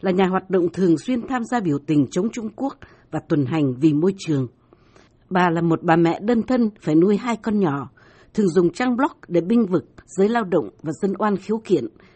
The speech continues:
bị nhà nước tịch thu đất đai mà không đền bù xứng đáng.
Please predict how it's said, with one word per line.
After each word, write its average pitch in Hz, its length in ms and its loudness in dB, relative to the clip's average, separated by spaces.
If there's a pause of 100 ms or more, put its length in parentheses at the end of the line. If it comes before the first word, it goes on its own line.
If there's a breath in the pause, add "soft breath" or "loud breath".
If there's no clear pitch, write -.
(140 soft breath)
bị 175 200 4
nhà 156 140 4
nước 160 360 0
tịch 160 180 -2
thu 190 160 0
đất 220 240 -4
đai 180 340 0
mà 151 140 0
không 190 260 -4
đền 147 200 2
bù 139 180 0
xứng 185 300 -2
đáng. 160 260 -2